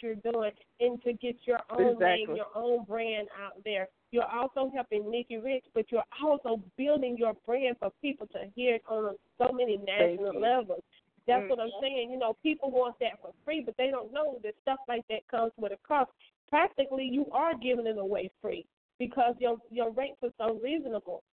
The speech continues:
Speaker 1: So there's no excuses. And whenever you put things up, like, people coming to ask you to do stuff for free, oh, that just does, does something to me, because I'm like, how much cheaper can she go? Like, really? <laughs> Like, really, how much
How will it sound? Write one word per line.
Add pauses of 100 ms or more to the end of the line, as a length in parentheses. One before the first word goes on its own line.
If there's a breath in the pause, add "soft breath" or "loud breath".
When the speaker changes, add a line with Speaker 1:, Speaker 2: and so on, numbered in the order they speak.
Speaker 1:
So
there's
no
excuses.
And (240)
whenever
you (100)
put
things
up,
like, (320)
people
coming
to
ask (120)
you (720)
to
do
stuff
for
free,
oh,
that
just (200)
does,
does
something (100)
to
me, (280 soft breath)
because
I'm
like, (220)
how
much (120)
cheaper
can
she
go? (120)
Like,
really? (160)
<laughs> (580 loud breath)
Like,
really,
how
much